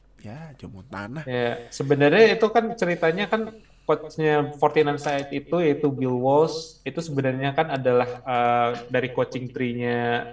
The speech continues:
Speaker 2: Paul Brown. Paul
Speaker 1: Paul
Speaker 2: Brown
Speaker 1: Brown,
Speaker 2: dulu
Speaker 1: ya.
Speaker 2: yang punya Cincinnati Bengals.
Speaker 1: Cincinnati Bengals.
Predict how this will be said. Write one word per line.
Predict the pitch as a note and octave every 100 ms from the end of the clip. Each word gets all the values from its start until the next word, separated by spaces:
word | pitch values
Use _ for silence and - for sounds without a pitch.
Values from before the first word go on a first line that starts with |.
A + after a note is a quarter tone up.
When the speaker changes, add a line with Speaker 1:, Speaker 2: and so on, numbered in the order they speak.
| -
Speaker 2:
Paul | - B2+ A2+
Brown. | G#2+ A2 G#2+ G#2+ -
Paul |
Speaker 1:
Paul | - A2 G#2+
Speaker 2:
Brown |
Speaker 1:
Brown, | A#2+ B2+
Speaker 2:
dulu | B2 C3
Speaker 1:
ya. |
Speaker 2:
yang | C3+
punya | B2+ C3 A#2+ A2+ A#2 - _
Cincinnati | - A#2+ B2 A#2 A#2
Bengals. | A2+ G#2 G#2+ A#2 A2+
Speaker 1:
Cincinnati | A#2 A2+
Bengals. | G#2+ G#2+ G#2 F#2+